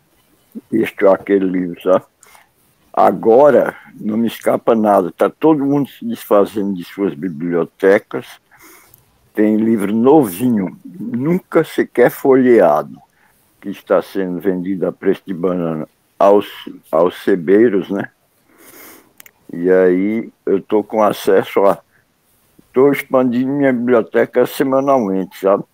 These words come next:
Tá <laughs> se agigantando. Difícil é que, o problema é que eu não tenho como a, a, pôr em ordem.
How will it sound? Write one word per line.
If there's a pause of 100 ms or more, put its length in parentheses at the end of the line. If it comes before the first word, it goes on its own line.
(960)
Tá (280)
<laughs>
se
agigantando. (1500)
Difícil
é
que,
o
problema
é
que
eu
não
tenho
como
a, (100)
a,
pôr
em
ordem.